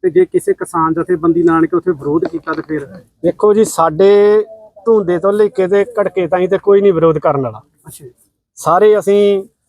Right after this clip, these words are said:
Speaker 2: ਹਰੇਕ ਪੋਲੀਟੀਕਲ ਪਾਰਟੀ ਨਾਲ ਬੰਦਾ ਜੁੜਿਆ ਵਾ, ਕਿਸਾਨ ਯੂਨੀਅਨ ਨਾਲ ਵੀ ਜੁੜਿਆ ਵਾ, ਸਾਰੇ ਜੁੜੇ ਆ, ਪਰ ਇੱਥੇ ਸਾਡੀ ਰੋਜੀ ਰੋਟੀ ਦਾ ਮਸਲਾ ਵਾ।
Speaker 1: ਅੱਛਾ।
Speaker 2: ਧੁੰਦੇ ਤੋਂ ਲੈ ਕੇ ਘੜਕੇ ਤਾਈਂ
Speaker 1: ਹੂੰ।
Speaker 2: ਸਾਡੇ ਇੱਥੇ ਕੋਈ ਵੀ ਨਹੀਂ ਆ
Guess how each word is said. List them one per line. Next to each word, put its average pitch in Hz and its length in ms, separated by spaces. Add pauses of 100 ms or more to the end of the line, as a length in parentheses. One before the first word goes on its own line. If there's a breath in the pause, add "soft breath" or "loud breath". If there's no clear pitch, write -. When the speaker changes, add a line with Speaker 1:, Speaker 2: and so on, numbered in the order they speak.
(300)
Speaker 2:
ਹਰੇਕ 208 220
ਪੋਲੀਟੀਕਲ 214 520
ਪਾਰਟੀ 196 420
ਨਾਲ 202 120
ਬੰਦਾ 190 320
ਜੁੜਿਆ 190 320
ਵਾ, 196 120
ਕਿਸਾਨ 190 420
ਯੂਨੀਅਨ 214 260
ਨਾਲ 214 180
ਵੀ 214 80
ਜੁੜਿਆ 185 340
ਵਾ, 196 100
ਸਾਰੇ 208 320
ਜੁੜੇ 185 300
ਆ, 175 80 (380)
ਪਰ 208 120
ਇੱਥੇ 226 300
ਸਾਡੀ 202 260
ਰੋਜੀ 180 280
ਰੋਟੀ 190 240
ਦਾ 202 120
ਮਸਲਾ 175 360
ਵਾ। 180 160 (320)
Speaker 1:
ਅੱਛਾ। - 200 (420)
Speaker 2:
ਧੁੰਦੇ 170 300
ਤੋਂ 196 140
ਲੈ 202 120
ਕੇ 175 180
ਘੜਕੇ 170 380
ਤਾਈਂ 170 300
Speaker 1:
ਹੂੰ। 143 420
Speaker 2:
ਸਾਡੇ 190 380
ਇੱਥੇ 220 240
ਕੋਈ 240 340
ਵੀ 233 160
ਨਹੀਂ 226 180
ਆ 208 160